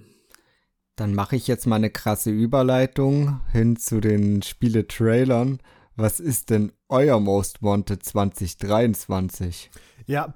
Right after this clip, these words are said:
Speaker 2: das ist nämlich eine echt gute Gelegenheit, denn Most Wanted zweiundzwanzig ist natürlich perfekt und prädestiniert, um unsere Aufmerksamkeit auf die Neuankündigungen zu lenken, die uns bei der Show in Form von spektakulären Bewegbildern präsentiert wurden. Ich muss aber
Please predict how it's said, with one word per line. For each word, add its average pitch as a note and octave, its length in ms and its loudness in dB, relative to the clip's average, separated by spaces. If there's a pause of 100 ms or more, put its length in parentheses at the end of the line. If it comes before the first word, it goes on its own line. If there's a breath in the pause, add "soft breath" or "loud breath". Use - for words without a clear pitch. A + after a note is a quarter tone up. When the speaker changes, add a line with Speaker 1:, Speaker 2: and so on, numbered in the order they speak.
(100)
Speaker 2:
das C3 160 -4
ist E3+ 160 -4
nämlich E3+ 300 -2
eine D3 180 -4
echt E3+ 260 -4
gute D#3+ 180 -6
Gelegenheit, C#3 480 -6
denn C3 140 -6
Most C3+ 220 -8
Wanted C3 260 -8
zweiundzwanzig B2+ 680 -10
ist B2 220 -12
natürlich B2+ 600 -8
perfekt - 340 -10
und A#2+ 80 -8
prädestiniert, B2 580 -8
um A#2+ 160 -6
unsere A2+ 200 -8
Aufmerksamkeit A#2 640 -8
auf G#2+ 140 -10
die A#2 100 -8
Neuankündigungen A2 680 -8
zu - 120 -12
lenken, G2+ 340 -8 (420 loud breath)
die A#2 60 -8
uns A#2+ 140 -4
bei C3 100 -6
der B2 100 -2
Show D3 220 -2
in C#3 80 0
Form D#3 220 0
von D3 160 -4
spektakulären D3+ 640 -2
Bewegbildern C3+ 480 -4
präsentiert B2 520 -6
wurden. A#2+ 220 -4 (480 loud breath)
Ich C#3 120 2
muss F3 220 4
aber D#3 580 0